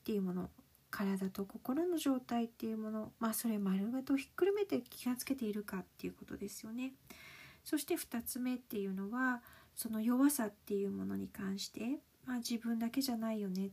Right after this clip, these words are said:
まあ、こういうことってあるよねって思えるかどうか。そして三つ目っていうことは、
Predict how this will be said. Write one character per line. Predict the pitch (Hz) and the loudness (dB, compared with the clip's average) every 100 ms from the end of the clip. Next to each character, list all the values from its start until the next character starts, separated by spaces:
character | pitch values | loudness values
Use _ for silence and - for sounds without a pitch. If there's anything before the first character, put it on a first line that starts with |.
| - | -6
ま | 208 | -6
あ、 | 196 | -4
こ | - | 0
う | 226 | 2
い | |
う | |
こ | 233 277 | 4 4
と | 285 | 2
っ | |
て | - | 0
あ | 220 | -2
る | 208 | 0
よ | 190 | 0
ね | 185 190 | 0 -2
っ | - - | -4 -8
て | - | -4
思 | 208 214 | 0 2
え | 196 | 0
る | |
か | 190 185 | -2 -8
ど | 185 | -10
う | 185 | -10
か。 | - - _ - | -14 -18 _ -8
そ | - | -4
し | 311 | -2
て | 415 320 | 0 2
三 | 262 | 2
つ | - - | 0 -2
目 | 254 254 | 0 0
っ | |
て | 254 - | -2 -4
い | 233 | -4
う | |
こ | 233 | -4
と | - 294 | -2 2
は、 | 359 320 | 4 4